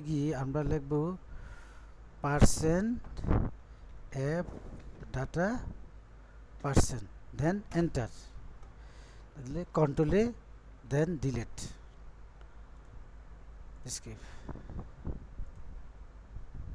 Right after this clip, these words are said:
হ্যাঁ, স্কিপ দেওয়ার পর আপনি দেখবেন এখন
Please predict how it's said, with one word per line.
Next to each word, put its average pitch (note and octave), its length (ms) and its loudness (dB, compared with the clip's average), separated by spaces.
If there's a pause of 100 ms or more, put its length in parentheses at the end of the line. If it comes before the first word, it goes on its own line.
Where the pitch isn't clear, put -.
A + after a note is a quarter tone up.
(1040)
হ্যাঁ, C#3 180 -8 (280)
স্কিপ C3+ 300 -4
দেওয়ার D3+ 220 4
পর F#3+ 100 4 (440)
আপনি F3+ 200 0
দেখবেন D#3 360 4
এখন C#3+ 340 0